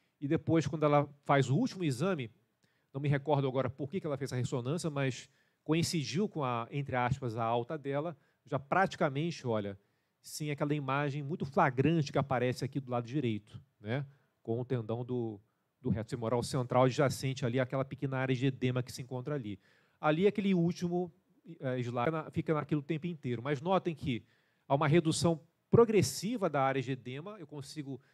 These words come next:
já no último exame, definir melhor, né, limite entre um segmento muscular e outro, coisa que eu não conseguia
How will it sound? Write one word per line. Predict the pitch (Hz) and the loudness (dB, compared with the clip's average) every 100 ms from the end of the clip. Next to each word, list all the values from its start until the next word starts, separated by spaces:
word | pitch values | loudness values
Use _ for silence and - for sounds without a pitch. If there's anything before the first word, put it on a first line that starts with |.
| _ 123 | _ -2
já | 147 | 0
no | 139 | 2
último | 156 - | 0 -2
exame, | 151 127 139 131 | -4 -2 -2 0
definir | 151 - 135 156 | -2 -4 -10 -4
melhor, | 156 131 131 196 160 | -2 2 4 4 2
né, | 143 196 - _ - | -2 -6 -12 _ -14
limite | 135 131 151 156 - 156 | -8 -4 -4 -4 -2 -2
entre | 147 | -2
um | 151 | -4
segmento | - 139 139 139 139 | -4 -4 -4 -4 -4
muscular | 131 - 135 123 113 - | -6 -6 0 2 2 2
e | 147 | 2
outro, | 131 151 185 156 | 6 6 4 2
coisa | 139 139 | 4 4
que | 143 | 4
eu | |
não | 135 | 2
conseguia | 143 127 - 110 120 113 | 2 0 0 -4 0 0